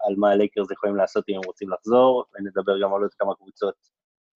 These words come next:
שיטענו לכתר בעונה הבאה. אה, חפשו אותנו, סנאפצ'אט, אינסטגרם, טוויטר, פייסבוק,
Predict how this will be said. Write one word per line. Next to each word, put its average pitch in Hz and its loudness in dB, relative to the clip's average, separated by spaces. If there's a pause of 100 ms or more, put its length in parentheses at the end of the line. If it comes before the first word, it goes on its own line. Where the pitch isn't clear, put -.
(120)
שיטענו 104 0
לכתר 107 2
בעונה 92 0
הבאה. 104 0 (600)
אה, 98 -8
חפשו - -4
אותנו, 113 0
סנאפצ'אט, 104 -6
אינסטגרם, 92 -8 (880)
טוויטר, 101 0 (180)
פייסבוק, 113 2